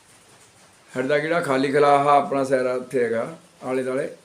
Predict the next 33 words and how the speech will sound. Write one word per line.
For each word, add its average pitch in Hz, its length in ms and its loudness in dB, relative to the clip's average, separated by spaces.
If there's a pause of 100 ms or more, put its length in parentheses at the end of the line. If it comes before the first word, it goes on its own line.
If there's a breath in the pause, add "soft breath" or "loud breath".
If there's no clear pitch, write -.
(240)
ਇਹ 131 140 -2
ਹਿਰਦਾ 120 280 -4
ਜਾਂ 127 180 0
ਚਾਰ 120 260 -6
ਸਵੇਰੇ 120 220 -6
ਇੱਕੋ 120 160 -8
ਜਿਹਾ 117 220 -10
ਹੋਵੇ। 110 140 -12 (3750)
ਫਿਰ 147 120 2
ਉਹਦੇ 185 160 0 (380)
ਗੁਰਮੁਖੀ 143 260 -2
ਸੋਭਾ 156 320 0
ਆਉਂਦੀ 143 240 2
ਆ, 143 100 4
ਗੁਰਮੁਖ 139 420 -4
ਸੋਭਾ 143 400 0
ਸਾਚ 135 320 -2
ਦੁਆਰਾ, 117 340 -6 (840)
ਸੱਚ 135 320 -2
ਦੇ 143 140 -2
ਵਿੱਚ। 110 160 -8 (1000)
ਕਹੋ 156 140 -4
ਤ੍ਰੈ 165 280 2
ਗੁਣ 170 120 4
ਦੇ 165 60 0
ਉੱਪਰ 151 200 -4
ਆ, 156 80 2
ਜਿਹੜਾ 165 140 2
ਸਰੀਰ 139 300 -2
ਆ 151 80 0
ਤ੍ਰੈ 147 240 -2
ਗੁਣ 143 200 -4
ਦਾ, 131 160 -8